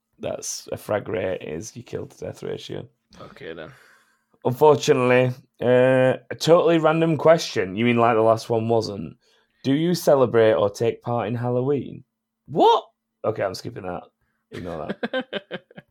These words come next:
Speaker 1: Uh, what is the biggest selling video game of all time? Haven't we already had that one?
Speaker 2: I was gonna say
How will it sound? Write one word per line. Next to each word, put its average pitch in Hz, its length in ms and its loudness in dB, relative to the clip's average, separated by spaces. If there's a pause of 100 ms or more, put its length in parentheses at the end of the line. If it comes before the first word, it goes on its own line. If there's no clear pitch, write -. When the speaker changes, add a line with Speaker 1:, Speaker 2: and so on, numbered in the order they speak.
(960)
Speaker 1:
Uh, 117 240 4
what 151 320 2
is 165 220 4
the 139 100 2
biggest 147 440 0
selling 143 440 6
video 131 300 2
game 101 360 4
of 95 120 -2
all 110 300 2
time? 104 600 -2 (160)
Haven't 131 200 -4
we 208 100 -2
already 208 180 0
had - 240 0
that 85 160 -2
one? 78 300 -8
Speaker 2:
I 165 80 -2
was 202 120 -4
gonna 196 140 -4
say - 20 -6